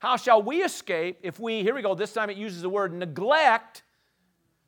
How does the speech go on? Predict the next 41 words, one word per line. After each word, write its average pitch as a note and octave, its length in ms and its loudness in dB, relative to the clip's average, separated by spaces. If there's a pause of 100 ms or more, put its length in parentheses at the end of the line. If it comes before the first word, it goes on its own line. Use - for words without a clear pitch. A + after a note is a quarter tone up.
(540)
"if D#3+ 120 -10
we A#3+ 160 -4
neglect G#3+ 680 0
so A3+ 200 -2
great G#3 280 0
a F#3+ 40 -6
salvation, F#3+ 1000 0 (380)
which A3+ 420 4
at A3 240 0
the G3 60 -10
first B3+ 400 2
began G3 320 -6
to F3+ 60 -8
be E3 80 -14
spoken E3+ 360 -8
by D#3 140 -4
the C#3 80 -8
Lord D3 300 -4 (340)
and D#3 180 -8
was C#3+ 140 -10
confirmed C#3+ 400 -10
to B2 60 -6
us, A#2+ 280 -10 (160)
or B2 100 -12
to G3 220 -8
us C3+ 140 -4
by F#3+ 340 4
those C3+ 320 -4
who C3 120 -16
heard C3 220 -12
him." A2 200 -20
Amen. A#2 340 -16 (220)
So - 100 -8
obviously, D#3+ 540 -4 (160)
he's D3 100 -18
talking F3 240 0
to E3 80 -2
a D3+ 60 0
people F3 420 -10 (140)
who C#3+ 140 -8
heard. D#3 460 2